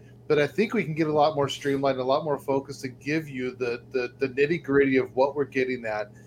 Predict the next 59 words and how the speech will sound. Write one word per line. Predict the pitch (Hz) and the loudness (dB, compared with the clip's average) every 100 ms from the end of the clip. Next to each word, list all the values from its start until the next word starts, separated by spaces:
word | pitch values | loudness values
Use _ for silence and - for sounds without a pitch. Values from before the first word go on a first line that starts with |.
| - - | -20 -10
and | 117 | 2
be | 135 | 4
able | 139 120 | 4 2
to | |
still | - 151 | 2 2
give | 139 135 | 4 2
all | 131 143 | 4 4
the | 151 | 4
same | 143 143 139 | 2 0 -2
quality | 135 139 131 127 | 0 4 6 4
and | 117 | 0
pack | 117 127 127 | -2 -2 0
that | 127 120 | -2 -2
into, | 117 120 120 117 117 - | -6 -8 -8 -8 -10 -8
um, | 117 113 113 | -6 -6 -8
a | 123 | -2
lot | 131 151 160 | 2 2 2
less | 127 | -2
time | - 139 143 | 0 -2 -2
for | 127 | -4
you. | 101 95 | -8 -8
So, | - 120 110 - - - - - 127 | -2 -2 -2 -8 -20 -20 -20 -2 0
uh, | |
we're | 127 175 | 4 4
excited | - 175 156 | 4 2 4
about | 143 139 131 | 4 2 4
that. | 139 143 139 | 4 4 2
We're | 131 | -2
gonna | 131 | -2
be | 131 | -2
trying | 131 | -2
to | 127 | -4
change | 139 131 135 | -4 -8 -8
this | 131 | -8
to | 127 | -6
a | |
little | 131 | -4
bit | 123 120 | -4 -6
of | 110 | -8
a | |
shorter | - 139 139 143 | -6 -4 -2 -2
format | 143 135 135 135 143 | 2 2 2 -2 -4
as | 123 | -4
well. | 117 131 147 - - - - | 2 4 4 0 -14 -20 -6
So | - | 0
you'll | 135 131 | 2 2
see | 127 - 202 | 0 -2 0
that | 190 165 | 4 4
coming | - 156 143 | 2 2 4
along, | 143 139 135 | 6 6 4
which, | 131 - - 143 | 0 -4 -8 -4
um, | 127 123 - - - | -2 -2 -6 -12 -8
I, | - 160 190 | -4 2 2
I'm | 180 | 2
super | 180 156 143 | -2 -2 0
excited | 151 143 | 2 4
about | 135 131 - | 4 2 0
personally, | 170 165 165 151 147 | 0 0 -2 -4 -4
not | 147 170 | -2 -2